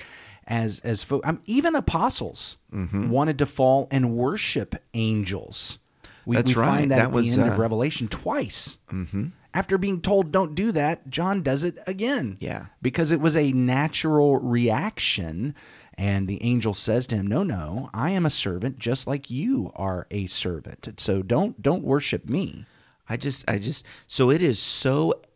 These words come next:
Speaker 2: evident to a person like, uh, the Apostle John that he's different from angels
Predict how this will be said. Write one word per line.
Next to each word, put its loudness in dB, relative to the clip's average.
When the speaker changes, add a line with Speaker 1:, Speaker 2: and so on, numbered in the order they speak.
Speaker 2:
evident 0
to 0
a 0
person -6
like, 2
uh, 4
the 0
Apostle 0
John -4
that 4
he's -4
different 0
from -8
angels -4